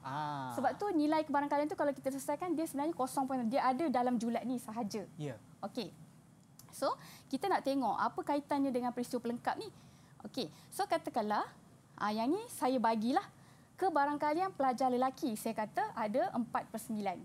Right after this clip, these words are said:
Speaker 1: Ya.
Speaker 2: Okey, dan kemudian kebarangkalian pelajar perempuan, saya tak bagi tahu ada berapa.
Speaker 1: Baik.
Speaker 2: Okey, tapi sebenarnya dengan peristiwa pelengkap ni, kita boleh tahu berapa kebarangkalian pelajar perempuan ni. Okey,
Speaker 1: Ha.
Speaker 2: so macam ni. Kan tadi kebarangkalian ni dia sebenarnya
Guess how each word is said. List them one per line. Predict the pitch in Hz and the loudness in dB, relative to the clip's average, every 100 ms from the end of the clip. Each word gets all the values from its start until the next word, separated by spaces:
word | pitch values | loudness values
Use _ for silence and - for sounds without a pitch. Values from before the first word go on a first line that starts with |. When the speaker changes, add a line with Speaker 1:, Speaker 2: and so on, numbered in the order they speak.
| 147 | -6
Speaker 1:
Ya. | 147 117 - - - - - | -6 -6 -12 -20 -20 -20 -10
Speaker 2:
Okey, | 214 262 208 | -4 -2 2
dan | 233 392 | 2 0
kemudian | 392 254 214 277 494 - - | -2 -4 0 0 -2 -8 0
kebarangkalian | 320 262 240 240 254 302 | 2 4 2 4 2 2
pelajar | 320 233 220 | 2 2 2
perempuan, | 226 233 330 381 | -2 -2 -2 -2
saya | - 269 | -2 -2
tak | 175 | -2
bagi | 208 | -4
tahu | 220 208 208 | -4 -4 -4
ada | 202 | -4
berapa. | 202 202 - 180 - - - | -4 -4 -6 -14 -16 -20 -12
Speaker 1:
Baik. | 135 123 - - | -10 -10 -16 -20
Speaker 2:
Okey, | - 208 247 - | -8 -2 -2 0
tapi | 226 - 427 | -2 0 -2
sebenarnya | 349 302 320 330 453 523 - - - - - | 0 2 4 2 0 -6 -14 -20 -20 -20 -6
dengan | 208 262 381 | 0 2 2
peristiwa | 370 330 302 | 0 0 0
pelengkap | 285 269 262 - | 0 -2 0 0
ni, | 320 539 - - | -2 -4 -16 -20
kita | - 269 294 | -8 -2 2
boleh | 311 | 2
tahu | 320 302 330 370 226 - | 2 0 0 -2 -2 -4
berapa | 247 262 - 359 240 | -4 -4 -4 -2 0
kebarangkalian | 233 226 226 233 233 | 0 0 0 0 -2
pelajar | 226 214 214 | -2 -2 -2
perempuan | 220 220 220 196 196 | -4 -6 -4 -6 -8
ni. | - - - - - | -14 -20 -20 -20 -14
Okey, | - 208 220 - | -10 -4 -4 -6
Speaker 1:
Ha. | 247 165 | -12 -4
Speaker 2:
so | 330 415 | 2 2
macam | 466 277 233 | 2 0 0
ni. | 202 - - - | -2 -8 -20 2
Kan | 403 | 2
tadi | 415 302 247 392 | 4 2 2 0
kebarangkalian | - 240 269 302 311 370 415 | 0 0 0 2 2 2 2
ni | 320 | 0
dia | 311 | 0
sebenarnya | 320 233 226 214 214 311 | -2 -2 0 -2 0 -2